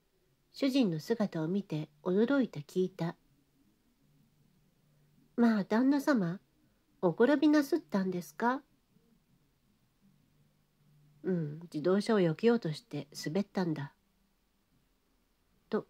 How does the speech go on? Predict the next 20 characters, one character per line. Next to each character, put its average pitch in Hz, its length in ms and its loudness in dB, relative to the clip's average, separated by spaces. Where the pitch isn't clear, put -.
京 254 220 4
三 240 280 0
は 220 220 -2
い 240 140 2
い 233 40 -8
加 262 100 2
減 269 200 2
な 262 100 2
こ 247 140 -4
と 277 160 0
を - 20 4
言 170 120 0
っ - 20 -16
て - 420 -10
家 240 280 0
へ 226 120 4
上 208 60 0
が 196 120 -4
っ - 60 -12
た。 170 180 -8